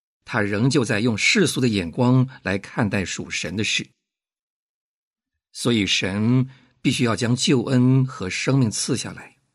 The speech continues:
同时还必须将圣灵赐下来，叫我们晓得他所赐给我们的一切。他必须要指出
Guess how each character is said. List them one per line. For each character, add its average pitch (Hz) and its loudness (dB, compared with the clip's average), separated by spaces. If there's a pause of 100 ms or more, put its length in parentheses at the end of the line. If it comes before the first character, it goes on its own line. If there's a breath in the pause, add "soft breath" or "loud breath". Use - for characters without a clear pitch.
(760)
同 120 2
时 113 -2 (160 loud breath)
还 107 -8
必 135 0
须 143 -2
将 151 2
圣 151 2
灵 104 0
赐 - -6
下 98 -8
来， - -20 (760)
叫 - 2
我 101 2
们 110 0
晓 92 -2
得 110 -4 (140 loud breath)
他 - -6
所 - -6
赐 - -6
给 143 0
我 139 0
们 92 -6
的 107 -8
一 117 -12
切。 - -6 (1300)
他 - -2
必 185 2
须 - 2
要 110 2
指 85 -4
出 117 0